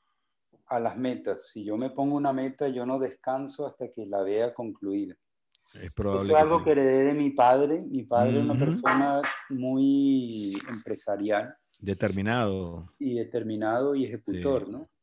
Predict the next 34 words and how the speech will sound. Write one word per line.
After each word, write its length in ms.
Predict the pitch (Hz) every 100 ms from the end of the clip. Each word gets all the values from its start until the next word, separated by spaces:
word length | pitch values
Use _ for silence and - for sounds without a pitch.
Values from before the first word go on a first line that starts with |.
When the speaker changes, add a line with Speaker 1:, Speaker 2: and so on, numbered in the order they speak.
| _ _ _
Speaker 2:
Sí. 340 | 98 90 90
Speaker 1:
Y, 640 | 92 117 117 110 117 - 135
y 20 |
no 160 | 117
sé, 360 | 117 160 190 113
es 40 |
algo 300 | 120 135 143
que 160 | 143 143
me, 100 | 131
que 160 | - 120
nac-, 400 | 113 101 - _
que 240 | 127 110
yo 140 | 110 117
lo 200 | 123 135
llevo 280 | 135 135
por 160 | 135 127
dentro. 380 | 117 127 131 135
Si 180 | - 117
yo 160 | 113
decido 600 | 117 127 123 135 127 131
que 100 | 127
voy 80 | 110
a 40 | 117
hacer 200 | 131 131
un 140 | 131
proye-, 220 | 131 123 127
o 100 | 110
que 80 |
me 80 | 110
voy 180 | 104 120
a 60 | 139
leer 260 | 147 147
un 120 | 147 143
libro, 480 | 143 139 143 147